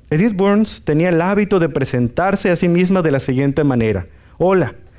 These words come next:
me llamo Edith Burns. ¿Cree usted en la resurrección?" Luego le explicaba a la persona que escuchaba esta pregunta acerca de la resurrección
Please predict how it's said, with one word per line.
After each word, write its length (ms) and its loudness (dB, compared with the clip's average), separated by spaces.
me 140 0
llamo 480 2
Edith 380 0
Burns. 440 -2
¿Cree 220 0
usted 340 2
en 100 2
la 80 0
resurrección?" 640 -4
Luego 260 2
le 120 2
explicaba 920 -2
a 60 -2
la 120 0
persona 380 0
que 80 -4
escuchaba 420 0
esta 200 -2
pregunta 440 0
acerca 400 0
de 120 2
la 80 2
resurrección 580 0